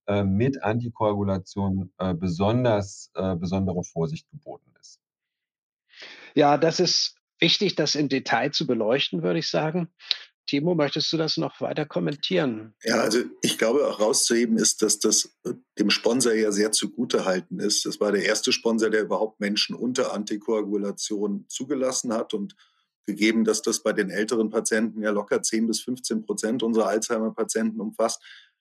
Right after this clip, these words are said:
Speaker 3: finde ich das sehr mutig und dass es überhaupt solche Patienten, äh, mit in diese Studie aufgenommen werden durften. Und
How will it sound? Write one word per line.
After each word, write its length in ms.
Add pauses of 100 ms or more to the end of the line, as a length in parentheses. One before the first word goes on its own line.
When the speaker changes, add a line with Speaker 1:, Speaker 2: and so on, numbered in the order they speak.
(200)
Speaker 3:
finde 220
ich 80
das 140
sehr 160
mutig 560 (560)
und 360 (280)
dass 280
es 140
überhaupt 360
solche 240
Patienten, 800 (240)
äh, 40
mit 260
in 100
diese 180
Studie 360
aufgenommen 680
werden 320
durften. 420
Und 200